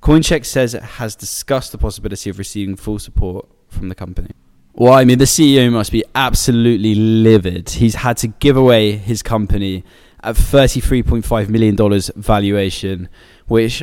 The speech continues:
I believe is a extremely, is, is extremely low. If you look at where they are now, the volume that they do,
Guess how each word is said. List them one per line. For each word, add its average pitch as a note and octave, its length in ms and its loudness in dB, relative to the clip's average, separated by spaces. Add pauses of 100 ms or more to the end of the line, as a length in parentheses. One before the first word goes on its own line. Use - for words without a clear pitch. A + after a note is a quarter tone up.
I A#2 240 -4
believe A2+ 640 2 (1160)
is A2+ 180 -4
a G#2+ 180 -2 (140)
extremely, A2 840 0 (680)
is, C#3 200 -6
is B2 480 -8
extremely C#3+ 480 2
low. A#2+ 420 4 (420)
If A#2+ 140 -4
you C3+ 140 2
look C#3 160 -2
at C#3+ 40 -6
where C3 160 0
they A#2+ 160 2
are A2 140 2
now, A2 380 0
the B2 100 0
volume A#2 380 2
that G#2+ 160 -2
they G2+ 160 -4
do, G#2 440 -2